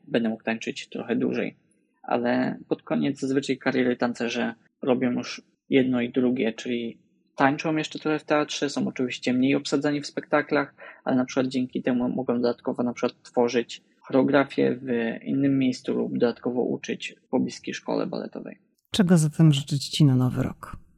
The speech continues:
Speaker 1: Przede wszystkim zdrowia, wytrzymałości i siły, żeby podołać kolejnym choreografiom, ale nowych, wspaniałych choreografów do pracy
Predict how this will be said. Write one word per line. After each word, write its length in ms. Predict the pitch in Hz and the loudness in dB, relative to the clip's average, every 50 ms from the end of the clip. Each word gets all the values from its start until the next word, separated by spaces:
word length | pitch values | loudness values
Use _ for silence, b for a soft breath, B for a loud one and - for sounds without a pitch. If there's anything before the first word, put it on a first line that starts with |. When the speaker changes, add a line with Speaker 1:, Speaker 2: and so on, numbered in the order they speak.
| _ _ _ _ - - | _ _ _ _ -4 0
Speaker 1:
Przede 220 | - 135 143 135 | 0 2 2 0
wszystkim 480 | - - 151 143 - - - 147 139 135 135 131 131 127 127 127 123 127 123 - - _ _ - | 0 -2 -6 -6 -6 -4 0 2 4 4 4 2 0 -2 -2 -4 -4 -4 -6 -8 -10 _ _ -6
zdrowia, 760 | 139 135 143 143 143 151 143 143 139 131 131 139 143 147 147 | -4 -4 0 4 6 8 8 8 6 6 6 4 4 4 2
wytrzymałości 1080 | 139 139 135 - - 135 127 127 127 123 123 123 - - - - 131 127 127 123 123 - | 0 -2 -4 -4 0 2 2 4 4 2 0 -2 -6 -8 -4 -2 -2 0 -2 -2 -4 -6
i 440 | 127 123 123 123 123 120 120 - - _ _ - | -6 -4 -2 -2 -2 -2 -4 -6 -8 _ _ -4
siły, 640 | - - - - 143 131 127 123 117 117 120 - - - _ - | -2 0 2 4 6 6 6 6 4 2 0 -2 -6 -10 _ -20
żeby 260 | - - - 135 123 | -18 -12 -8 -8 -8
podołać 500 | - - 127 123 123 123 123 113 - - | -6 -6 -4 -2 -2 -2 -2 -4 -4 -6
kolejnym 420 | - - 120 120 117 113 117 117 | -4 -4 -2 -2 -2 -4 -6 -8
choreografiom, 800 | - - 117 117 120 127 123 117 113 - - 135 135 139 139 139 - _ - | -8 -4 -4 -2 -2 -2 -2 -4 -4 -4 -2 -2 -2 -2 -4 -8 -10 _ -8
ale 580 | - 123 113 117 117 120 120 120 120 123 120 - - - - | -8 -8 -6 -6 -8 -8 -8 -8 -8 -10 -10 -12 -14 -10 -4
nowych, 440 | 151 151 151 147 139 143 135 139 - | 0 2 2 2 2 0 -2 -4 -6
wspaniałych 480 | - - - 127 120 117 120 117 117 | -6 -4 -2 -2 0 0 -2 -4 -6
choreografów 640 | - - 123 113 120 127 127 110 - - 131 127 127 | -6 -6 -4 -4 -4 -4 -6 -8 -8 -8 -8 -8 -8
do 80 | - | -8
pracy 560 | - - - 113 - - - 123 113 113 113 | -6 -4 -6 -6 -6 -8 -8 -6 -6 -6 -8